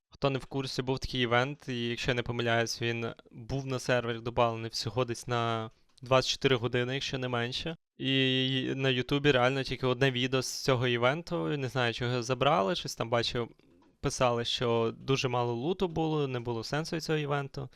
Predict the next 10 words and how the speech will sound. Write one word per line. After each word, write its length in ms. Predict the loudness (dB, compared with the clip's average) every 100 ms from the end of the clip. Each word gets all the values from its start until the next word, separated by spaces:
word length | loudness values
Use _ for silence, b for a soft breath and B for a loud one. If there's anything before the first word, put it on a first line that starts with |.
| B B B B B
В 40 |
принципі, 360 | -8 -8 -8 -6
від 200 | -6 -6 _ _ -6
закритого 440 | -4 -2 -2 -2
бункера 400 | -2 -6 -6 -8
теж 320 | -8 -8 -6
не 200 | -8 -8
особо 460 | -10 -8 -8 -6 -6
є 160 | -6
сенс. 560 | -8 -6 -6 -8 -14 -20